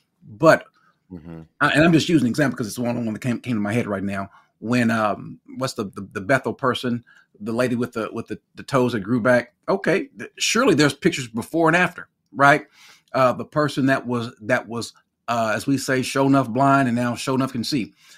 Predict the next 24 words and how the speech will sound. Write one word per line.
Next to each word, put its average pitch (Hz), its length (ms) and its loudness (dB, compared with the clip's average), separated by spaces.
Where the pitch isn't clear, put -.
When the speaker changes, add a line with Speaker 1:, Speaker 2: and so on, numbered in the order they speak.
Speaker 1:
I 120 80 2
wanna, 135 320 2
you 196 120 0
know, 131 160 2
just, 139 300 -6
just 135 260 -2
show 160 320 -2
us 127 200 -2
that. 147 320 0
There 143 120 2
are 123 80 0
cameras 170 600 -2
everywhere 135 580 -2
and 117 180 -4
we 123 120 -2
never 123 680 0
catch 160 300 -4
it. 104 100 -16
Now, 123 240 -2
is 117 160 -6
that 127 120 0
us 135 180 0
being 123 300 2
too, 127 400 -2